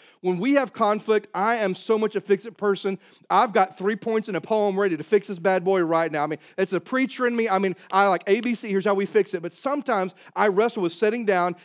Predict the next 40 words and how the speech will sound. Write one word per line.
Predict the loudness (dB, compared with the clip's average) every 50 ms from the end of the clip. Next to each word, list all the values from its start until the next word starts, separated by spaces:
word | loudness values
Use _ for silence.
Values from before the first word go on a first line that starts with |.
| -8 -8
and | -8 -4
putting | 0 0 0 2 2 2
my | 2 0 0 0
own | 0 0 0 0 -2
self | -4 -2 0 0 0 -2 0 0
out | 2 2 2
of | 0 0
my | 0 0 0
way | 0 0 0 2 2 2 0 -2 -4 -8 -20 -16 _
and | -4 -2 -2 0 0 -2 -2 0 2
listening | 2 2 2 0 -6 -6 -6
to | -4 -6 -6
what | -6 -6 -6
Sonia's, | -8 -8 -8 -8 -10 -8 -6
I | -6
mean, | -6 -6 _ _ _ -12
like, | -12 -10
really | -10 -10 -8 -6 -6 -2 2 4 4 4 4 4 2 0 -2 -4 _ _ _ -12
listening | -8 -6 -6 -4 -2 0 0 0 0 -2 -4 -8 -8 -8 -6 -8 -10 -10 -12 -14 -18 _ _ _ _ _ _ _ _ _ _ _ _ _ _ _ _ _ _ _ _ _ _ _ _ -12
to | -10
what | -10 -10 -10
she's | -14 -18 -14
saying. | -14 -14 -14 -14 -16 -20 _ _ _ _ _ _ _ _ _ _ _ _ _ _ _ _ -14
I | -10 -6
remember | -4 -2 -2 -2 -2
when | 0 -2 -2 -4 -6 -8 _ _ _ _ _ _ _ _ _ _ _ _ _ _ _ _ -2
David | 0 0 0 -2 -4
was | -8 -10 -6 -2
little, | -2 -2 -2 -2 -6 -8 _ _ _ _ _ _ _ _ _ _ _ _ _ _ -8
I | -4 -2
was | -2 -2 0
watching | -2 -4 -4 -4 -6 -12
football | -6 -8 -6 -4 -4 -4 -4 -4
one | -6 -8 -6
day. | -6 -6 -6 -8 -10 _ _ _ _ _ _ _ _ _ _ _ _ _ _ _ -4
I | -2
love | 0 0 2 2
watching | 0 -2 -2 -4 -10 -12
college | -6 -4 -4 -4 -4 -6
football. | -6 -8 -6 -6 -6 -8 -8 -8 _